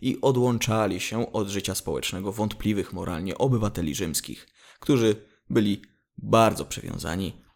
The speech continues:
do swoich wierzeń i tradycji. Wiemy, jaki styl życia wiedli ci ludzie. Aresztowany apostoł Paweł i wielu, wielu innych chrześcijan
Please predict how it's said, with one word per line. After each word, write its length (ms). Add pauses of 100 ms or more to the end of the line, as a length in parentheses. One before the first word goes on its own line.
(100)
do 140
swoich 300
wierzeń 380
i 80
tradycji. 640 (280)
Wiemy, 640
jaki 280
styl 300
życia 460 (200)
wiedli 320
ci 160
ludzie. 360 (720)
Aresztowany 680
apostoł 440
Paweł 460
i 220
wielu, 500
wielu 360
innych 360
chrześcijan 560